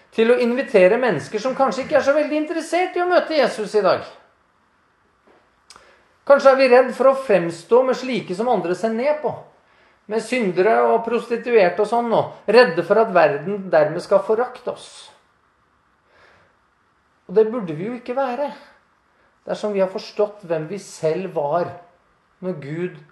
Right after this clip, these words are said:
kalte oss, ja, hvem vi selv er nå, i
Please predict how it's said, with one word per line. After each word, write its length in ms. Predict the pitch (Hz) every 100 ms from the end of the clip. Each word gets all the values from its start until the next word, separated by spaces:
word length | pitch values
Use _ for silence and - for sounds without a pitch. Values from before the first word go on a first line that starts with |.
| -
kalte 380 | 196 156 -
oss, 100 | 196
ja, 140 | 208 220
hvem 240 | 196 202
vi 120 | 202 214
selv 400 | - 202 214 208 - 220
er 440 | 285 330 233 117 - _ _ _ _ _ -
nå, 240 | 180 247 359 254 - - _ _ _ _ _ _ _ _ _ 175
i 320 | 175 208 220